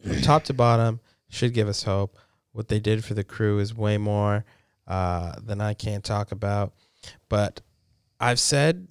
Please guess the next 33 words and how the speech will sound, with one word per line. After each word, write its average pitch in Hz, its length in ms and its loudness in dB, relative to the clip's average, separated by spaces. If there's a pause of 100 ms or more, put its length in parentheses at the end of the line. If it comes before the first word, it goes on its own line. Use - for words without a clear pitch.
(100)
to 117 140 -4
all 139 240 4
involved, 139 680 4 (180)
it's - 160 -20
the - 80 -10
classiest 127 560 0
thing 123 300 -2
I've 110 120 -2
ever 117 280 -2
heard 117 240 0
about 110 280 0
the, 113 220 -2 (320)
in 107 160 -6
this 107 140 -4
business. 131 600 -2 (140)
Everyone 127 500 0
involved 113 420 -2
in 104 100 -4
God 107 220 0
of 104 80 -4
War 113 220 -2
franchise 113 640 -2
puts - 260 -10
their 101 120 -4
heart 117 320 -2
and 113 100 -14
soul 104 380 -2
into - 340 -8
every 120 240 -4
frame 113 300 -8
you 110 80 -8
see. 131 320 -2
I 135 40 -2